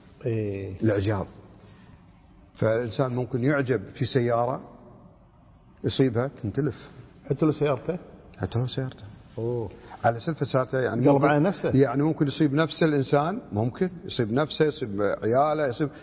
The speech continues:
Speaker 2: يصيب نفسه. أنت على، يعني قاعد تذكرني بشغلات حلوة. المناوي رحمه الله يتكلم عن، آه، سليمان عبد الملك.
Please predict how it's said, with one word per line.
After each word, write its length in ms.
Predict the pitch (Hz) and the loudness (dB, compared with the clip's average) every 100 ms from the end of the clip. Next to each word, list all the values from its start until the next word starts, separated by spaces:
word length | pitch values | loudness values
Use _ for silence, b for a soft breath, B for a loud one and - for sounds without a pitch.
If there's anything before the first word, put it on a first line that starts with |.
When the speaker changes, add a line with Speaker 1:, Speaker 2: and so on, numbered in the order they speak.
| B | B
Speaker 2:
يصيب 280 | 131 180 160 | -2 0 0
نفسه. 340 | 214 - 151 | -2 0 0
أنت 160 | 143 143 147 147 147 65 | 0 0 2 2 2 2
على، 120 | 131 | 0
يعني 680 | 65 - - - 52 76 | 0 -2 -2 -4 -4 0
قاعد 120 | 123 127 | 2 2
تذكرني 480 | 123 135 - 151 | 2 2 2 2
بشغلات 540 | 113 123 104 131 156 120 | 0 -2 -4 0 0 0
حلوة. 380 | 147 120 92 90 - B B B B B | -2 0 0 -2 -10 B B B B B
المناوي 680 | 135 120 131 180 160 120 120 | 0 2 2 2 2 0 0
رحمه 360 | 127 123 131 127 | -2 -2 0 0
الله 360 | 123 107 110 - | 2 0 -2 -4
يتكلم 760 | 120 147 - 180 160 151 156 - | 0 0 2 2 2 2 0 -4
عن، 320 | 139 151 151 131 | 0 0 0 0
آه، 640 | 131 127 120 120 120 117 | 2 4 2 2 0 -2
سليمان 480 | - 123 131 151 127 | 0 2 2 2 0
عبد 160 | 120 | 0
الملك. 500 | 123 110 82 78 - | 0 0 -4 -6 -14